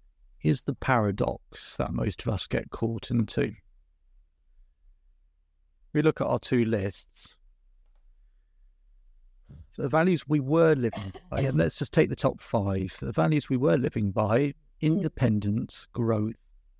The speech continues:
respect, morals, and integrity.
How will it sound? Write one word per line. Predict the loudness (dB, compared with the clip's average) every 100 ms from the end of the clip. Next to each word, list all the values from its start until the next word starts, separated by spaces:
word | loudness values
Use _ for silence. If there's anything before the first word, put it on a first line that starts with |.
| _ -6
respect, | -4 -4 -2 2 2 0 _ -20 -20 _ -20 -8
morals, | 0 4 4 4 2 0 -4 -12
and | -8 -6
integrity. | -2 0 0 -2 -6 -4 -4